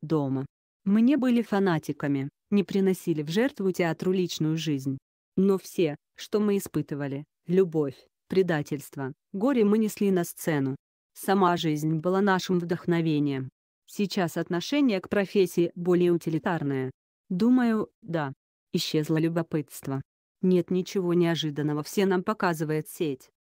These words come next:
Знаменитости фактически живут с нами, мы знаем каждый их шаг. Помню,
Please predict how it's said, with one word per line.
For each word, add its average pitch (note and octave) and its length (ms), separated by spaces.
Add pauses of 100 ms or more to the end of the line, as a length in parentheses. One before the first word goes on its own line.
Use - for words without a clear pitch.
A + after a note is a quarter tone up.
(280)
Знаменитости F#3+ 840
фактически G#3 680
живут F3+ 400
с - 80
нами, F3+ 240
мы E3 140
знаем E3 420
каждый F#3 400
их F#3 100
шаг. C3+ 400 (420)
Помню, C#3+ 440